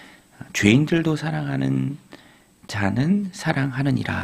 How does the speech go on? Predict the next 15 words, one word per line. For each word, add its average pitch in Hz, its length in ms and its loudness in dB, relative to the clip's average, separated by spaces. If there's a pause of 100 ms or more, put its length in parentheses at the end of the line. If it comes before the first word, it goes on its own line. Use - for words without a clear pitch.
(1120)
아, - 60 -8
그건 185 260 8
뭐 127 340 6
죄인 131 240 6
수준의 127 460 -2
사랑과 123 500 -6
똑같은 165 340 -4
사랑이다. 127 800 -12
너희는 135 520 -6
그렇지 120 300 -8
않지 101 260 -10
않느냐? 104 540 -8 (600)
이 123 120 4
말씀입니다. 101 760 -2 (640)
그리고, 143 520 2